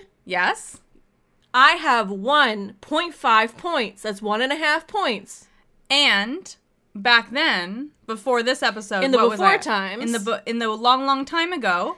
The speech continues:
Speaker 2: You were also at one and one half points.
Speaker 1: Officially.
Speaker 2: Officially.
Speaker 1: Mark it down. We did. We wrote it down.
Speaker 2: Yep.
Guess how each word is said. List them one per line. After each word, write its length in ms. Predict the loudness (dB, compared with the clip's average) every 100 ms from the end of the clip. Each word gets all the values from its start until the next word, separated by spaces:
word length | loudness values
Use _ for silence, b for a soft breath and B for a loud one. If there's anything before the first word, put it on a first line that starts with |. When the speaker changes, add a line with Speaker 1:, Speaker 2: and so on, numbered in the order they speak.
| -8
Speaker 2:
You 240 | -4 -4
were 140 | -2 0
also 500 | 2 2 2 -4 -4 0
at 340 | 4 4 2
one 300 | -4 -2 -2
and 320 | -2 -4 -2 -2
one 160 | -2
half 320 | -2 -4 -4
points. 420 | -6 -4 -4 -2 -2
Speaker 1:
Officially. 920 | -2 -2 2 2 0 -6 -8 -10 -10
Speaker 2:
Officially. 680 | -12 -4 -2 -2 -4 -6 -2
Speaker 1:
Mark 380 | 6 6 4
it 180 | -2 -2
down. 300 | 0 2 2
We 160 | -4 -6
did. 320 | 0 0 0
We 120 | -6
wrote 340 | -6 -2 -2 -2
it 180 | -2 2
down. 440 | 4 4 -2 -6
Speaker 2:
Yep. 280 | -2 -2